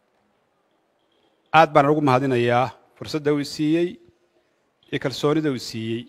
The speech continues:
Sidoo kale waxaan u mahadnaqayaa odayaashii hore aan la soo shaqeeyey, ee, xisbiyadii hore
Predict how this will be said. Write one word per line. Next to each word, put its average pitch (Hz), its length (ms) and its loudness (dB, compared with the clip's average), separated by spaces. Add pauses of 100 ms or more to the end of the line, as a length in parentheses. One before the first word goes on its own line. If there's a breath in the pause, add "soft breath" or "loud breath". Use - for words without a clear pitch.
(1300)
Sidoo 196 160 2
kale 165 140 2
waxaan 156 220 0
u 156 60 0
mahadnaqayaa 127 640 0 (560)
odayaashii 139 400 0
hore 143 100 -2
aan 143 60 -4
la 151 60 -4
soo 156 160 -8
shaqeeyey, 156 500 -2 (1160)
ee, 113 320 -8
xisbiyadii 135 560 -4
hore 127 240 -2